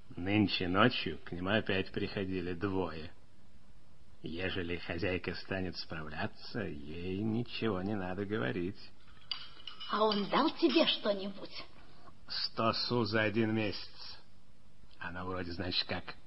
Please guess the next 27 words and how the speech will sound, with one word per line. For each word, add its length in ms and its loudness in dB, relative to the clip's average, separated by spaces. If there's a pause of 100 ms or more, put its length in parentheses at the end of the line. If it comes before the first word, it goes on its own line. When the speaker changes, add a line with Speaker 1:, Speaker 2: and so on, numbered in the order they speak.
Speaker 1:
«помалкивай». 880 2 (1300)
А 100 0
на 140 0
днях 360 6
я 180 4
повстречался 800 4
на 140 4
улице 260 0 (220)
с 40 2
одним 320 2
господином, 760 2 (480)
а 220 6
он 140 4
мне 200 6
и 20 2
говорит: 440 4 (840)
«Не 200 6
у 120 10
вас 320 10
ли 120 2
проживает 680 4 (320)
толстый 580 4
господин, 640 2
что 300 0
красит 520 2
свои 340 0
баки?» 500 -4